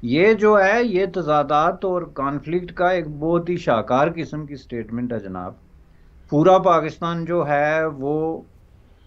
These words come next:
अ, इस ख्वाहिश में मरा जा रहा है कि किसी तरीके से हमें अमरीकी वीज़ा मिले,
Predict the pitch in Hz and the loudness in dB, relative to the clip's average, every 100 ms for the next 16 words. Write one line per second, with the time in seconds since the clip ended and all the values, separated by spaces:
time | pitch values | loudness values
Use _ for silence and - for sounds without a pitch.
0 | - - - - 123 131 147 151 - 143 | -20 -20 -16 -2 2 2 2 -4 -4 0
1 | 143 165 165 165 151 135 139 156 156 151 | 2 2 -2 -4 -2 0 0 2 2 2
2 | 147 143 135 139 147 143 135 123 135 139 | 0 -2 -2 -6 -8 -10 -10 -8 -8 -6
3 | 131 139 139 156 123 139 131 123 127 127 | -4 -4 -2 -2 0 0 2 2 0 -2
4 | 131 120 110 127 139 123 104 101 | -2 0 2 2 2 0 -2 -8